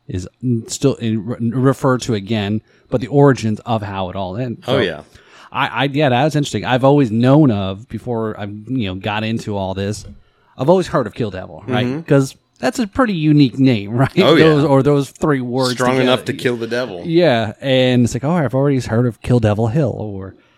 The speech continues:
Speaker 1: and, but then learn, it's like, "Oh, that's some, that's some really cool, cool, you know, history and how it all tie, and all cir-, circle of rum life."
Speaker 2: Yeah, or the triangle
Speaker 1: <laughs>
Speaker 2: of rum life.
Speaker 1: So,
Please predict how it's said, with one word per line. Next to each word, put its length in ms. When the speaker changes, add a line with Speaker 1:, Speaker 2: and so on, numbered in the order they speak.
Speaker 1:
and, 500
but 120
then 180
learn, 220
it's 100
like, 160
"Oh, 440
that's 180
some, 260
that's 240
some 180
really 220
cool, 500
cool, 420
you 80
know, 320
history 460
and 80
how 140
it 60
all 180
tie, 300
and 260
all 140
cir-, 300
circle 560
of 360
rum 220
life." 420
Speaker 2:
Yeah, 380
or 160
the 80
triangle 500
Speaker 1:
<laughs> 40
Speaker 2:
of 420
rum 240
life. 460
Speaker 1:
So, 420